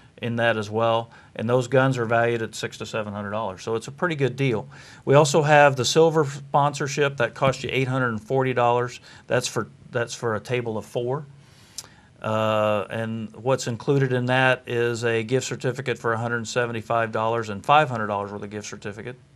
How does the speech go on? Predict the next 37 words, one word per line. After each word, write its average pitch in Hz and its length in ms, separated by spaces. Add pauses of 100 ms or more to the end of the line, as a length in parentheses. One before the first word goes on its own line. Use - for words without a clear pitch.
(160)
or, 113 280
uh, 113 200
raffle 107 360
drawings. 107 480 (600)
So 147 340
really, 165 520 (440)
you 135 160
know, 127 180
you're 127 140
spending 151 320
eight 135 160
hundred 135 260
forty 127 260
dollars, 139 280
but 117 160
you 117 40
get 120 140
five 123 260
hundred 120 220
of 110 140
it 107 100
back 110 560
in 113 300
raffle 131 280
tickets. - 380 (500)
And 123 160
the 123 60
raffle 170 380
this 113 200
year, 117 200
we've 123 220
got 127 360 (540)
a 123 60
lot 123 460
of 107 160
raffle 104 380
items. 95 460